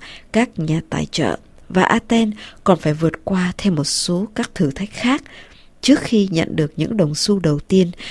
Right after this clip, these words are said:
trong gói hỗ trợ một trăm ba mươi tỷ euro mà châu Âu và I M F đã hứa cho Hy Lạp vay. Phải đợi đến ngày mười bảy tháng hai sắp tới thì các bộ trưởng tài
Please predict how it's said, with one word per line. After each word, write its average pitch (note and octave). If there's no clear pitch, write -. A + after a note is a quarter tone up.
trong A3
gói G#3
hỗ -
trợ -
một D3+
trăm F#3+
ba F#3+
mươi F#3+
tỷ C#3+
euro F#3
mà D#3+
châu F#3+
Âu F#3
và E3
I F3+
M F3
F F#3+
đã C3+
hứa F#3
cho F3+
Hy E3+
Lạp D3
vay. D#3
Phải D#3
đợi E3+
đến F#3+
ngày G3+
mười D#3+
bảy D3
tháng F#3+
hai G3+
sắp -
tới G3
thì G3
các C4
bộ C#3
trưởng C#3+
tài E3